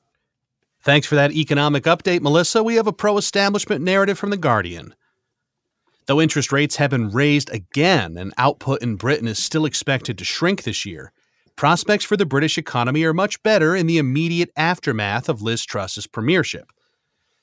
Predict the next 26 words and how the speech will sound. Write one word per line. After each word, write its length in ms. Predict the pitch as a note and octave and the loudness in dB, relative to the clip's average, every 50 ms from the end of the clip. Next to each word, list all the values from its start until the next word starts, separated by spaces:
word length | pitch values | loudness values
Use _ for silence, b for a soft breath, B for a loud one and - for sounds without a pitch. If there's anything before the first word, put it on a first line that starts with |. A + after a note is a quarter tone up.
| _ _ | _ _
This 240 | - B2 B2+ A#2+ - | -4 -4 -2 -2 -2
measure 320 | A#2 A#2+ B2+ A#2+ G#2 B2 A2+ | 0 0 0 0 0 0 0
may 200 | A2 A2+ A#2+ A2+ | 0 0 0 0
be 100 | A#2 A2 | -2 -4
seen 260 | - - C3+ B2+ A#2+ | -4 -2 -2 -2 -2
as 140 | A2 G2+ - _ - | -2 -4 -6 _ 0
overprotective, 1000 | C3 D3+ G3+ G#3 A3 F3+ C3 - A#2+ G2+ - - F2 C#2 - - E2+ E2 G#2+ B2+ | 2 2 2 4 2 2 0 0 -4 -8 -8 -8 -12 -12 -12 -14 -14 -12 -10 -6
but 140 | - F3+ E3+ | -6 -6 -4
the 100 | - E3+ | -2 -4
U 200 | D3 D#3 G3+ G3+ | -2 -4 -4 -6
K's 280 | G#3 - G3 G3 G3 - | -4 -2 -2 -2 0 -2
central 400 | - - F#3+ F#3 F3 - E3+ C#3+ | -2 -2 -2 -2 -2 -2 -2 -2
bank 380 | A#2 - - D#3+ F3 F3 D#3 | -2 -2 -2 0 0 0 -2
deserves 400 | - - C3 C3 E3+ E3 D#3 - | -4 -6 -2 0 0 0 -2 -4
credit, 400 | - - - F#3 F3 D#3+ G#2+ - _ _ _ _ _ _ _ _ - | -6 -2 0 0 2 0 0 -4 _ _ _ _ _ _ _ _ -8
as 160 | A2+ A2 G2 | -6 -2 -2
it 120 | C3 B2 | 0 0
has 160 | A#2 A#2+ G#2 - | 0 -2 -2 -2
been 120 | B2+ A2+ | -4 -4
exceeding 540 | G#2+ - - - - F3+ F#3 F#3 F3+ D#3 C3 | -4 -4 -4 -4 -2 -2 -2 0 0 0 0
expectations 880 | A2 G2+ - - A#2 G2+ - - - A2 F#2 F#2 - - E3 E3+ C#3 | 0 -2 -4 -6 -6 -6 -6 -6 -8 -8 -6 -6 -6 -4 -4 -4 -2
while 160 | D3+ C#3+ C#3 | 0 -2 -2
dealing 340 | B2 G2+ C3+ C#3+ D3+ D3+ D3+ | 0 0 0 0 0 0 0
with 140 | D3+ C#3+ A#2 | 0 0 0
multiple 420 | B2+ C#3 D3+ D#3 - C3 - G#2+ | 0 0 0 0 -2 -6 -8 -8
shocks. 640 | - - - F3+ E3+ D#3+ B2+ - - - - - | -6 -4 -2 0 0 0 -2 -4 -6 -8 -8 -8